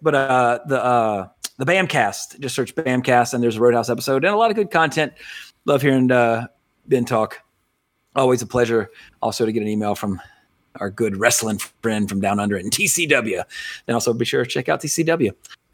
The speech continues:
And, uh, Doomslayer on YouTube. Check out those matches. They're great. Uh,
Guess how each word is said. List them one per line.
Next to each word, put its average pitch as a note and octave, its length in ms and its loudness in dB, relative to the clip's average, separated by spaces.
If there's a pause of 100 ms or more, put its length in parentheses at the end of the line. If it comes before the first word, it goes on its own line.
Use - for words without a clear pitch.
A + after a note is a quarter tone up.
And, A#2 200 2
uh, A#2 120 4
Doomslayer C#3+ 360 2
on D3 60 0
YouTube. D#3 380 0
Check B2 140 2
out A#2+ 80 2
those B2 160 0
matches. A#2+ 380 0
They're A2 100 2
great. A2+ 300 0 (140)
Uh, F#2+ 360 -6